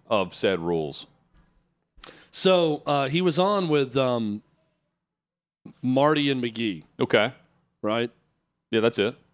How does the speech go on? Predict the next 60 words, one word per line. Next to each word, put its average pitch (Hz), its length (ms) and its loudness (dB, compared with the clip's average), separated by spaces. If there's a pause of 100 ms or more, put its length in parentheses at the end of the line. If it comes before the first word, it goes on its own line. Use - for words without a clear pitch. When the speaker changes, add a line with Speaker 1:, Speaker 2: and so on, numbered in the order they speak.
(160)
Speaker 2:
That's 123 220 -4
the 113 80 -10
show. 85 360 -4
Yeah, 104 140 -6
Marty 120 340 0
and 120 80 -2
McGee 98 400 -8
on 113 140 -4
S 123 160 -2
E 120 60 -4
C 117 180 -4
Network. 101 400 -6 (480)
They 165 100 4
did 220 200 2
this 180 180 2
at 165 160 4
S 151 160 -2
E 139 60 -2
C 143 160 0
Media 151 160 2
Days, 123 180 -2
but 127 100 0
I 127 40 0
think 131 140 -2
it 113 60 -10
just 127 200 -6
now 110 220 -2
aired. 120 420 -2 (500)
Uh, 117 140 2
I'm 139 160 2
getting 175 200 2
this 139 140 0
from 120 180 -2
Ross 123 240 0
Dellinger, 123 460 -2
who's 107 160 -8
quoting 127 420 0
the 113 60 -2
interview. 127 460 0 (640)
"Candid 185 380 2
Lane 160 280 2
Kiffin 139 340 0
on 123 180 0
N 135 160 0
I 127 240 0
L 123 280 0
era." 107 280 -4
Quote, - 580 0 (520)
"I 147 80 2
think 214 240 0
kind 170 240 2
of 143 80 -2
accepting 147 560 0
you're 135 80 0
going 135 280 0
to 127 80 -2
not 127 280 0
have 131 280 -2
phenomenal 127 460 0
culture, 151 580 -2